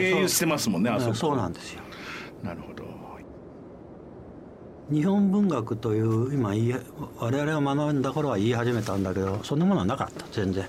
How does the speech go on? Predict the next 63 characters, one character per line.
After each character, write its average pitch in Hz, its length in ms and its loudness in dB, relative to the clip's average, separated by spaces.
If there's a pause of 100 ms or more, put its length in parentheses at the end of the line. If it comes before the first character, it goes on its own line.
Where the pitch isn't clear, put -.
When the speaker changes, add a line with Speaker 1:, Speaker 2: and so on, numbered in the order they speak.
(120)
Speaker 1:
う 107 40 4
ん。 80 180 0 (500)
Speaker 2:
明 117 140 2
治 92 240 2
初 92 240 0
め 123 160 4
に 190 80 4
も 139 100 2
日 101 120 2
本 104 120 2
文 110 120 2
学 104 180 0
な 90 80 -4
ん 90 40 -10
て 90 120 -2
な 90 40 -2
か - 200 -8
っ - 20 -14
た。 117 60 0
Speaker 1:
う 107 40 2
ん。 80 120 -4 (1000)
Speaker 2:
彼 226 240 0
か 208 120 -2
ら 202 60 2
始 - 200 -2
ま - 100 -4
っ - 40 -14 (100)
た。 98 80 0
Speaker 1:
う - 20 4
ん。 80 140 -2 (600)
Speaker 2:
そ 214 280 -2
し - 60 -4
て 226 100 0
彼 277 260 2
か 214 140 2
ら 165 60 2
始 147 200 2
ま 143 120 4
っ 139 60 -8
た 135 180 -2
ん 135 80 2
だ 113 100 2
け 104 100 0
ど、 104 340 -2
Speaker 1:
う 113 40 0
ん。 - 20 2
Speaker 2:
始 147 200 2
ま 208 160 4
っ 202 60 -2 (120)
た 175 100 -2
彼 151 400 0 (380)
が 120 260 0 (320)
未 208 340 4
だ 214 180 4
に 214 240 4 (440)
ト 151 80 -2
ッ - 40 -6
プ 107 120 -8
な 95 60 -4
わ - 80 -4
け。 - 80 -14 (120)
Speaker 1:
う 98 40 4
ん。 85 200 0